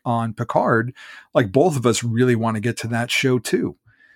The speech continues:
So the fact that I'm keeping this subscription that I paid a premium amount for to get, like, the four K stream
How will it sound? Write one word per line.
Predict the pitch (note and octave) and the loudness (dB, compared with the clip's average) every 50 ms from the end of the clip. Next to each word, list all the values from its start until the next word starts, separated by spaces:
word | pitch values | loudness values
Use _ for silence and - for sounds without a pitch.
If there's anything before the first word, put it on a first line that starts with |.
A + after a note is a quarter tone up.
| _ - - - _ | _ -20 -20 -14 _
So | - - - D3 C3+ C3 C3 C3 C3+ C#3 | -4 2 4 4 4 6 4 2 2 0
the | E3+ - C#3+ C3+ | -2 -2 -2 -2
fact | - - D3+ C#3+ C#3+ - - | 0 0 0 0 0 2 2
that | C3+ B2 B2 | 2 2 2
I'm | A#2+ C3 C3+ C3+ B2 - | 2 2 2 0 0 -2
keeping | - - E3+ E3 - E3+ D#3 D3+ D3 | -2 -2 -2 -2 0 0 0 2 2
this | C3 A#2+ - | 2 2 0
subscription | - - B2+ - - - D#3+ D3 - - A2+ G#2+ | 0 -2 -2 -2 0 0 0 0 2 0 -2 0
that | A2 A2 | 0 0
I | A2 A2 A2 | 0 -2 -2
paid | - - C3 B2+ A#2 | -2 0 0 0 0
a | A#2+ | -2
premium | G#2 - - C#3 C3+ C#3 C3+ B2+ B2 | -4 0 0 2 4 4 4 4 4
amount | A2+ A2 A#2 A#2+ B2+ B2+ - - | 4 4 4 2 2 2 0 -4
for | - - G#2+ G#2 G#2 | -8 -6 -4 -4 -4
to | G2 G2+ | -4 -6
get, | G#2 A2 G#2+ G#2+ - - | -4 -4 -6 -6 -4 -6
like, | A#2+ A2+ - | -8 -8 -6
the | - A2 | -10 -12
four | - - B2+ B2+ B2 | -6 -2 -2 -2 -2
K | - A#2+ A2+ G#2 | -2 -4 -4 -2
stream | - - - B2+ C3 C3 A#2+ A2 A2 | -4 -4 0 0 2 2 0 -2 -4